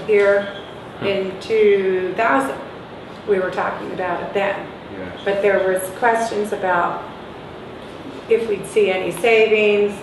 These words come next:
Speaker 1: Um, utility companies were not actually encouraging. Um, how would the meters be set up? Um, she assured me that everything would be underground,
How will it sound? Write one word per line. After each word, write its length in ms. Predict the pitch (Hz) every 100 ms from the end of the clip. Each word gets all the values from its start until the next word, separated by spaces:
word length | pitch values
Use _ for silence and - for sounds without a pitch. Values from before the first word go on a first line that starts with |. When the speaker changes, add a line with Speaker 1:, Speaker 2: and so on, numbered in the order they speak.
| 180
Speaker 1:
Um, 380 | 180 185 185 185
utility 500 | 190 233 220 214 208
companies 520 | 220 202 208 190 190 - 185
were 140 | 180
not 280 | 180 185 - - - - - - - - - - - - - - - - - -
actually 460 | 170 - - 170 -
encouraging. 1080 | 165 - 294 277 269 254 233 226 220 208 214
Um, 720 | 214 180 175 180 190 196 - -
how 200 | 214 220
would 120 | 220 196
the 80 |
meters 500 | 202 240 240 226 226
be 140 | 208 202
set 280 | - 202 196
up? 380 | 196 190 - - - - - - - 180
Um, 260 | 175 175
she 420 | 170 - 233 233 214
assured 420 | 214 214 202 202
me 100 | 196
that 100 | 185
everything 380 | 185 185 202 185
would 120 | 175 180
be 80 |
underground, 840 | 175 180 - 202 196 202 196 196